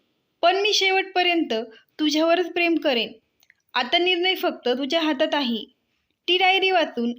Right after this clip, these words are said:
आरोहीच्या डोळ्यातून अश्रू वाहत होते आणि अचानक मोबाईलवर तिच्या बॉयफ्रेंडचा कॉल आला. तेव्हा रागाच्या भरात तिने तिचा फोन बंद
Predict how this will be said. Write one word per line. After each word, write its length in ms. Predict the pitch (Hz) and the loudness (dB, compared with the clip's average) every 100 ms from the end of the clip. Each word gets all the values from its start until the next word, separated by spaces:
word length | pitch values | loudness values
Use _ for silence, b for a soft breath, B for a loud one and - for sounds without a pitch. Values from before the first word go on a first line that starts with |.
| - | -4
आरोहीच्या 480 | 262 277 311 311 370 | -2 2 2 2 0
डोळ्यातून 500 | 330 320 311 240 247 | 2 2 0 -2 -4
अश्रू 320 | 254 285 311 | -4 -2 2
वाहत 220 | 311 302 | 2 2
होते 380 | 302 285 208 - _ _ _ _ _ | -2 -2 -6 -8 _ _ _ _ _
आणि 140 | - 285 | -6 -2
अचानक 440 | - 262 311 339 330 | -2 -2 -2 -2 0
मोबाईलवर 500 | 330 320 311 233 220 | 2 2 2 0 -4
तिच्या 500 | 240 _ _ 294 330 | -8 _ _ -4 -2
बॉयफ्रेंडचा 720 | 254 277 285 330 320 254 254 | 2 0 0 0 0 0 -2
कॉल 300 | 262 277 285 | -2 0 0
आला. 280 | 285 262 196 - _ _ _ _ _ | 0 -2 -4 -8 _ _ _ _ _
तेव्हा 180 | 302 339 | 2 4
रागाच्या 460 | 330 294 302 330 339 | 4 2 0 0 0
भरात 220 | 330 311 | 2 0
तिने 400 | 311 285 226 226 247 B - | 0 -2 -2 -4 -12 B -8
तिचा 140 | 285 | -6
फोन 320 | 330 311 330 311 | -4 0 0 2
बंद 260 | 294 277 | 2 2